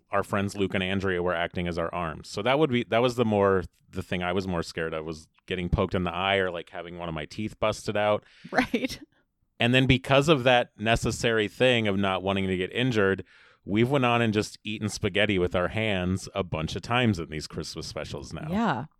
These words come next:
Speaker 2: Well, no spoilies, but in the most recent one,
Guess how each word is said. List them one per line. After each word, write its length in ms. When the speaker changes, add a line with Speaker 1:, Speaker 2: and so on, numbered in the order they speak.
Speaker 2:
Well, 340
no 200
spoilies, 720
but 360
in 180
the 80
most 360
recent 320
one, 380